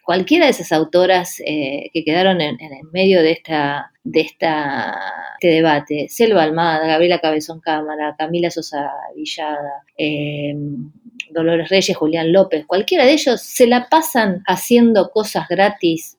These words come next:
para los lectores y dando contenido gratis y llevando su literatura gratuitamente a donde ellos deciden que quieren hacerlo. Entonces, si alguien sube el P D F de sus libros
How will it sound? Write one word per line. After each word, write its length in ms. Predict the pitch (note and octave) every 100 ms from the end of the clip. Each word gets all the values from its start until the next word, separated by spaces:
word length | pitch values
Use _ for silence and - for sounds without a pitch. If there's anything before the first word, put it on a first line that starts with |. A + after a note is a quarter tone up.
| -
para 220 | D3+ D3
los 160 | D3+ D3+
lectores 640 | D#3 - G3 G#3+ A3+ A3+ -
y 120 | F#3
dando 280 | G#3+ A3 F3+
contenido 500 | E3 D#3+ F3 F#3+ D#3+
gratis 560 | F3 F#3 F#3+ G3 G3 -
y 100 | F#3
llevando 340 | F3+ F#3+ G3+
su 120 | F#3+
literatura 560 | D#3+ D3+ D3+ C#3+ F#3+ F#3+
gratuitamente 800 | E3 D#3+ F3+ F#3 F#3 A3 A#3+ -
a 100 | F3+
donde 320 | F3 F3 G3
ellos 280 | D4+ D4+ G#3
deciden 680 | E3 D#3 - F3 D#3 D3+ D3
que 120 | - C#3+
quieren 320 | D3 D3+ D3+
hacerlo. 440 | D3 - D3 C3+ -
Entonces, 540 | G#3 G#3+ G#3 F#3 D3 -
si 100 | G3
alguien 300 | B3 D4+ B3
sube 240 | B3 A#3
el 60 | G#3+
P 80 | F#3+
D 100 | G3
F 140 | F#3+
de 100 | F3
sus 160 | F3 E3
libros 640 | E3+ D#3+ D3+ D3+ D3